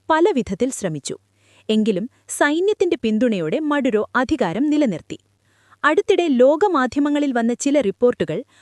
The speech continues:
മഡുറോയുടെ ഭാവി ചോദ്യചിഹ്നമാക്കുന്നതാണ്. ആബ്സല്യൂട്ട് റിസോൾവ് എന്ന അമേരിക്കൻ സൈനിക നീക്കത്തിലൂടെ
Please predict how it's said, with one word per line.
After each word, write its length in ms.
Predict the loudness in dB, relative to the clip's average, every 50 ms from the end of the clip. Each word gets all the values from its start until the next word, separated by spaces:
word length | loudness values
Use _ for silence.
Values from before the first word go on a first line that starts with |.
| _ _ 0
മഡുറോയുടെ 600 | 0 2 4 4 4 6 6 6 4 4 2 0
ഭാവി 420 | -2 -4 -4 -2 -2 -2 -2 -2 -4 -2
ചോദ്യചിഹ്നമാക്കുന്നതാണ്. 1200 | -2 -2 0 0 2 2 2 2 2 0 -2 -2 -2 -4 -4 -4 -4 -4 -4 -4 -6 -8 -10 -12 -16 _ _ _ _ _ _ _ -20 -10 _ -4
ആബ്സല്യൂട്ട് 600 | -2 -2 -2 -2 -2 0 4 4 4 2 2 -2 -4 -2
റിസോൾവ് 440 | -2 0 2 2 2 2 2 0 -2 -2
എന്ന 220 | -2 -2 -2 -2 -4
അമേരിക്കൻ 500 | -4 -2 -2 -2 -2 -2 -2 -2 -4 -4
സൈനിക 460 | -4 -4 -4 -2 0 0 0 0 0 0
നീക്കത്തിലൂടെ 680 | -2 -2 -2 -2 -2 0 0 0 -2 -2 -4 -4 -6